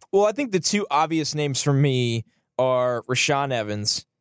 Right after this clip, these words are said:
if he makes it this far, which would surprise me. I don't think he should make it this far. The other thing that they,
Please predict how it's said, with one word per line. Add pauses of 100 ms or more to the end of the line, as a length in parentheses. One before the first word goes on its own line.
if
he
makes
it
this
far,
which
would
surprise
me.
I
don't
think
he
should
make
it
this
far. (500)
The
other
thing
that
they,